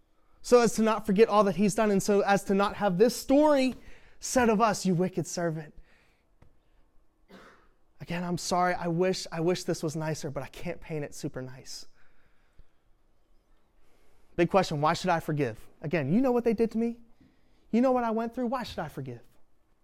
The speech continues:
Why should I, why should I treat them that way? They have wronged me. And some of the wronging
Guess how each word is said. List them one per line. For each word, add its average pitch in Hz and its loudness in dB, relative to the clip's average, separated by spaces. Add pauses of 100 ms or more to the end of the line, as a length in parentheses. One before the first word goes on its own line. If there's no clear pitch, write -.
(1400)
Why 214 -4
should 214 -2
I, 175 -2
why 185 -4
should 226 -6
I 190 -2
treat 165 -4
them 135 -10
that 120 -12
way? 113 -14 (1800)
They 233 -4
have 185 -4
wronged 208 0
me. 127 -12 (1400)
And 220 6
some 330 6
of 339 4
the 285 6
wronging 294 4